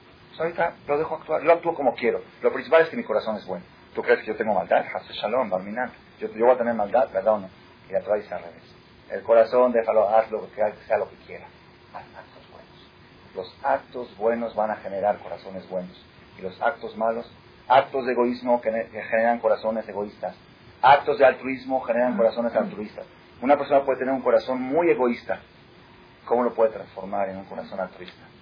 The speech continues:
No hay forma. Dice el Hazonish, "¿Ustedes creen que existe una manera de agarrar el corazón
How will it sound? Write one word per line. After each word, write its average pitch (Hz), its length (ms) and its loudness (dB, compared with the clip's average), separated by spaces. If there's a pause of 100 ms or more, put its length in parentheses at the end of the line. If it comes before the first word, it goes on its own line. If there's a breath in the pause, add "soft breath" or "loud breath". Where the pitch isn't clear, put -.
(540)
No 113 80 -2
hay 123 80 2
forma. 101 340 -6 (460)
Dice 123 220 -6
el 120 80 -2
Hazonish, 113 600 -4 (540)
"¿Ustedes - 420 -6
creen 131 240 -2
que 117 60 -8
existe 123 360 -12
una 110 120 -4
manera 113 220 2
de 104 60 2
agarrar 104 240 4
el 107 40 -6
corazón 104 420 -4